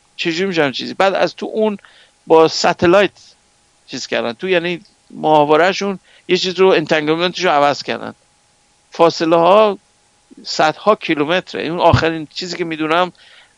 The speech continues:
منطقهٔ دو سه هزار کیلومتر فاصله بوده بین دو تا نقطه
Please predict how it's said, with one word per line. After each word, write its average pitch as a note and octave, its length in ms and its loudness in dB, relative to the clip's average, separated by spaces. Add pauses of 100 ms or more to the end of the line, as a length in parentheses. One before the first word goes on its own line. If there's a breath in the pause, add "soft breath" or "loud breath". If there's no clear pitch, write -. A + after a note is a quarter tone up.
(160)
منطقهٔ D#3 420 -2
دو D#3+ 200 -2
سه - 160 -2
هزار D3 360 2
کیلومتر C#3 440 -4
فاصله C3+ 460 0
بوده G#2+ 400 -4
بین A#2+ 420 -4 (180)
دو A#2+ 100 -8
تا B2 120 -4
نقطه A2 480 -4